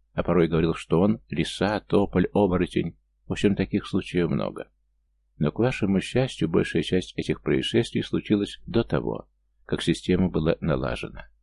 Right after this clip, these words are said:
Резюмируя всё вышесказанное, ты сохраняешь часть своего "я",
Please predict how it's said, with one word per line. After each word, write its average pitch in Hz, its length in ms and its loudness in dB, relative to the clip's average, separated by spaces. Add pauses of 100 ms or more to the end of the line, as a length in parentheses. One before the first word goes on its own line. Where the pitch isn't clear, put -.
(400)
Резюмируя 123 540 4
всё 120 220 2
вышесказанное, 113 760 0
ты - 100 -2
сохраняешь 101 480 -4
часть - 300 -2
своего 73 360 2
"я", 78 340 0